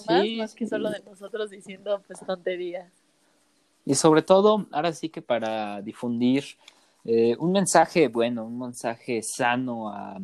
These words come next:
Speaker 2: a todos los chavos de nuestra edad y a todos nuestros amigos, ¿no? Porque tal vez todavía no generemos una au-, una audiencia de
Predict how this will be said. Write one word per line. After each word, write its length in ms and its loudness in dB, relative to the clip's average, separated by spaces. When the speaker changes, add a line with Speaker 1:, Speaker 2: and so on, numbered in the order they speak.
Speaker 2:
a 80 -8
todos 180 4
los 100 2
chavos 300 2
de 80 -8
nuestra 300 -8
edad 320 -2
y 80 -6
a 120 -2
todos 200 0
nuestros 380 -4
amigos, 440 -2
¿no? 120 -8
Porque 400 -6
tal 160 6
vez 140 0
todavía 340 4
no 100 0
generemos 600 -4
una 140 -4
au-, 280 -6
una 220 -4
audiencia 640 0
de 200 -4